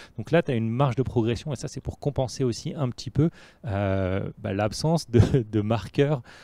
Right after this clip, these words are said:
euh, de marqueurs très clairs, parce qu'il y a des marqueurs quand même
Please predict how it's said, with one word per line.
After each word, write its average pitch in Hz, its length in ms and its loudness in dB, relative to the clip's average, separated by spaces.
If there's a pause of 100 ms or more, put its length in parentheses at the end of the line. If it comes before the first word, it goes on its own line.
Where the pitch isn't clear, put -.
(180)
euh, 101 160 0
de 98 80 0
marqueurs 107 380 -2
très - 180 -2
clairs, 143 400 -2
parce - 160 -10
qu'il 95 120 -4
y 104 40 -2
a 110 60 0
des 104 100 -4
marqueurs 98 380 -6
quand 104 140 -2
même 151 180 2